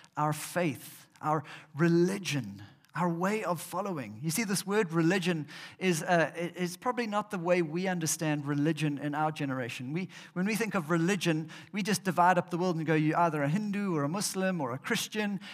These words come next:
and those are religions. In a way, that, that kind of is what he's saying, because, uh, religion is about reverence or, or worship of something. And everyone had a kind of religion in that time. But,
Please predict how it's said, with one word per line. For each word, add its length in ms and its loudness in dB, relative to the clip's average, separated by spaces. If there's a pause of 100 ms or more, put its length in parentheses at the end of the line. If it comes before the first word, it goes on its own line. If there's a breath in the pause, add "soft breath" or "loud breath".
(140 loud breath)
and 200 2
those 360 4
are 200 2
religions. 720 -2 (180)
In 200 -4
a 40 4
way, 380 -2
that, 160 0 (160)
that 140 -4
kind 220 0
of 160 -2
is 280 -2
what 160 0
he's 160 -2
saying, 300 -2
because, 280 -6 (420 loud breath)
uh, 60 -2 (220)
religion 500 0
is 140 0
about 400 2 (260 loud breath)
reverence 960 -2
or, 220 -4
or 140 -2
worship 640 2 (160)
of 320 0 (100)
something. 720 -4 (1040 soft breath)
And 140 2
everyone 540 -2
had 180 0
a 80 0
kind 300 -4
of 140 -2
religion 420 2
in 100 0
that 220 0
time. 260 2
But, 140 0